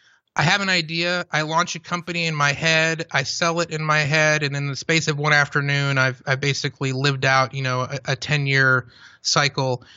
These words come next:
and then move on to the next <laughs> thing. Ne-, never actually do anything about it. It's just all in my head. And so I did that for a couple of years. And finally I was like, "You know what? I'm making this fucking course. I'm gonna do this.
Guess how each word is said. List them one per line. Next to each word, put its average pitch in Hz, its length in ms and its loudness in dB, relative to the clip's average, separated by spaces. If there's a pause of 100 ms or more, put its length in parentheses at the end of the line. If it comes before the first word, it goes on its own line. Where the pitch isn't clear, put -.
(180)
and 139 100 0
then 139 140 2
move 135 160 0
on 131 160 4
to 135 80 -4
the 127 60 -4
next 127 280 -4
<laughs> - 40 -4
thing. 147 320 0
Ne-, 147 140 0
never 165 240 2
actually 151 260 0
do 151 240 -2
anything 135 340 -4
about 120 280 -4
it. 120 120 -6
It's 123 80 -4
just - 300 -4
all 135 220 4
in 127 60 2
my 123 140 0
head. 123 300 0
And 127 260 -4
so 131 400 2 (640)
I 185 120 4
did 160 180 2
that 156 280 2
for 165 120 -2
a - 20 -6
couple 156 300 -2
of 143 60 -6
years. 143 340 -4
And 143 120 -6
finally 147 360 2
I 135 80 2
was 135 180 -2
like, 135 280 2
"You 175 100 -6
know 190 140 0
what? 185 380 2
I'm 160 140 -2
making 160 280 0
this 143 120 -4
fucking 127 320 -4
course. 127 380 -10
I'm 127 100 -6
gonna 131 200 -2
do 131 280 2
this. 139 460 2